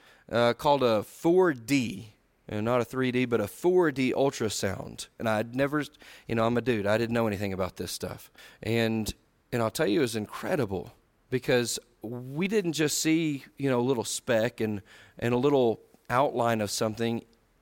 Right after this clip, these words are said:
It, it shows vivid details, folks. You've probably seen one, and I could see Tori's little bitty cheeks, and I went, "Oh my goodness, that little baby has a head full of hair," something I don't have as much of now. Head full of hair. I could see that. And I could see these little details, and I could see those little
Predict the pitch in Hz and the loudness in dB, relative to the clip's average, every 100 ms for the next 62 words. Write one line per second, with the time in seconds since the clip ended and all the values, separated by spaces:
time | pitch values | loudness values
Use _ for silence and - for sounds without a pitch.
0 | - - 214 214 - 208 160 131 117 190 | -10 -2 -2 0 0 2 0 -2 -4 -2
1 | 175 131 120 127 - 117 98 - 101 98 | -2 -4 -2 -2 0 -2 -2 -4 -2 -2
2 | 110 - - - _ _ _ - 147 - | -4 -8 -12 -12 _ _ _ -4 -2 2
3 | 180 160 139 127 - 156 131 113 120 151 | 4 4 2 0 0 0 2 0 0 -2
4 | 170 143 - 160 165 160 147 - - - | -4 -4 -2 -2 -2 -2 -6 -10 -20 -20
5 | - 170 170 147 147 147 135 131 120 - | -4 0 2 2 2 0 2 0 0 0
6 | 165 156 - 139 127 135 120 170 147 117 | 0 0 -2 0 2 0 -2 -2 0 0
7 | 117 151 151 147 - 120 135 117 131 139 | 0 -2 0 -2 0 0 0 2 2 2
8 | 151 - - - 127 120 139 143 - 131 | -2 -4 -10 -6 -2 0 0 -2 0 2
9 | 117 131 104 - 117 117 117 113 117 117 | 2 2 0 -2 -6 -2 -2 -2 -4 -2
10 | 113 - 98 - 92 67 104 - - - | -4 -2 -6 -6 -10 -10 -14 -18 -12 0
11 | 196 190 - 175 120 147 165 180 113 110 | 0 2 2 2 2 0 2 2 2 -2
12 | 143 131 - 175 147 123 117 - - 180 | -2 -2 0 0 0 0 0 -4 0 2
13 | 190 202 - 214 196 180 185 165 202 - | 2 0 0 -4 -2 0 0 2 0 2
14 | 196 170 170 180 180 180 190 185 170 180 | 2 4 4 4 2 0 0 0 0 2
15 | 165 | 0